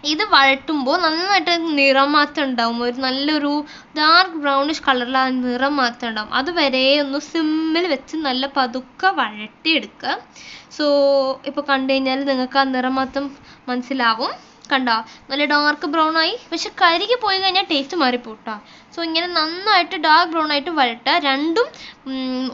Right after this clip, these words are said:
ഉണക്കിയ മുളകും ഇതും രണ്ടും നമ്മൾ സിമ്മിൽ വെച്ച് തന്നെ വഴറ്റണം, നന്നായിട്ട് വഴറ്റുക. ഇപ്പം നമ്മൾ വഴറ്റിയതിന് ശേഷം അത് മാറ്റി വെച്ചിട്ട് നമ്മളൊരു, ഉം, നമ്മളിപ്പോൾ ഒരു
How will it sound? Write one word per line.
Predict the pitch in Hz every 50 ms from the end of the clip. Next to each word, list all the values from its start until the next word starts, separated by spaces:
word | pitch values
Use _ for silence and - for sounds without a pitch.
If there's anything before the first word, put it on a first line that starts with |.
| -
ഉണക്കിയ | 247 262 277 269 370 359
മുളകും | 370 370 359 359 349 480 539 480
ഇതും | 349 254 320 320 302 269
രണ്ടും | 262 254 254 277 302 392 453 466
നമ്മൾ | 403 311 294 320
സിമ്മിൽ | - - - 349 339 339 339 359 415 466 480 508 440
വെച്ച് | 349 339 - - -
തന്നെ | 320 302 320 359
വഴറ്റണം, | 349 302 254 240 226 220 - 233 262 311 349
നന്നായിട്ട് | 302 269 269 277 294 294 311 349 359 302 254 254 294
വഴറ്റുക. | 294 262 233 214 208 202 - - 240 269 370 466 571 - - - - - - - - - - - - - - - - - - - _ -
ഇപ്പം | 339 294 339 359
നമ്മൾ | 349 330 330 339
വഴറ്റിയതിന് | 339 311 302 285 285 285 277 285 320 311 302 311 339
ശേഷം | 330 320 277 - 302
അത് | 294 302
മാറ്റി | 285 262 254 254 262 277 285
വെച്ചിട്ട് | 269 254 - - 240 - 370
നമ്മളൊരു, | 392 370 320 294 294 285 285 285
ഉം, | 262 - - 254 254 254 254 254 247 247 254 254 - - - - - - - - - _ _ _ _ _ _ _ -
നമ്മളിപ്പോൾ | 262 262 262 269 294 320 311 294 277
ഒരു | 269